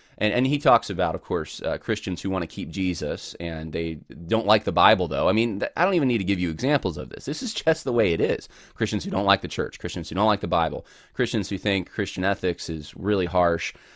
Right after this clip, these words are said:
uh, but they really kinda have this soft spot for Jesus still, right? I mean, this is common. We know that. We probably can think of people in our own circles that think this kind of thing, right? And, and so this is, uh,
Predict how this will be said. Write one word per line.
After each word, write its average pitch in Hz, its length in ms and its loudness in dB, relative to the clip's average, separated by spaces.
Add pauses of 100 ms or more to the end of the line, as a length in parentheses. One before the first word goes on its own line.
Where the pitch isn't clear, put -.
(160)
uh, 92 180 4
but 107 140 2
they 165 80 4
really 208 260 2
kinda 175 480 -4
have 139 220 -4
this 113 340 -2
soft 101 320 2
spot - 300 0
for 85 100 -4
Jesus 82 400 -6
still, - 320 -8
right? 82 320 -2 (460)
I - 20 -6
mean, 131 300 2
this 156 180 -4
is 127 120 -6
common. 196 460 -2
We 104 120 0
know 165 300 4
that. 107 260 4
We 135 120 2
probably 151 300 4
can 127 220 -2
think 170 240 -2
of 135 80 -8
people 135 340 0
in 101 60 2
our 90 100 2
own 127 300 2 (300)
circles 90 600 -2
that 80 320 -4
think 82 240 -4
this - 160 -8
kind 60 180 -8
of - 80 -14
thing, - 200 -14
right? 87 260 0 (520)
And, 98 400 2 (120)
and 113 120 -2
so 143 180 8
this 160 240 0
is, 117 400 -2
uh, 87 240 2